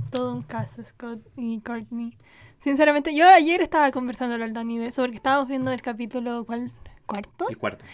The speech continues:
Speaker 1: El cuarto de Keeping Up with the Kardashians. Y yo le dije que Scott está teniendo una actitud tan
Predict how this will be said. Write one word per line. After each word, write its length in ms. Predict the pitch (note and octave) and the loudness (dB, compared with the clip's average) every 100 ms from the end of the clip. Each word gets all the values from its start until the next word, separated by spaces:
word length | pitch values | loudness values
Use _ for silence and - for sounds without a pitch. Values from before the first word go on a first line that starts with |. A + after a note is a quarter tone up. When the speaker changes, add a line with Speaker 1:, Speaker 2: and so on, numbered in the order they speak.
| - - | -8 -4
Speaker 1:
El 160 | C4 | -2
cuarto 380 | C4 C#4 C#4 D#4 | 0 0 0 -2
de 200 | D#4 D4+ | -2 -2
Keeping 280 | D4+ C#4+ C#4 | -4 -4 -4
Up 80 | B3+ | -4
with 100 | B3+ | -6
the 80 | |
Kardashians. 760 | B3 A#3+ A3 A#3+ - D4 D4 - - - - - - - | -6 -8 -8 -8 -8 -10 -10 -16 -20 -20 -20 -20 -16 -2
Y 340 | C#4 D4 D4+ | 0 0 -2
yo 240 | C#4+ B3 B3+ | -4 2 2
le 160 | B3+ | 2
dije 320 | B3+ C#4 D4+ D4 | 0 -6 -6 -6
que 120 | B3 | -8
Scott 320 | - B3+ C4 | -4 -4 -4
está 320 | - - B3 A#3+ | -6 -8 -8 -6
teniendo 320 | A#3 A#3+ A#3 | -4 -4 -4
una 120 | A#3+ | -6
actitud 340 | A#3 A#3+ - A3+ | -8 -10 -10 -4
tan 240 | C4+ | -2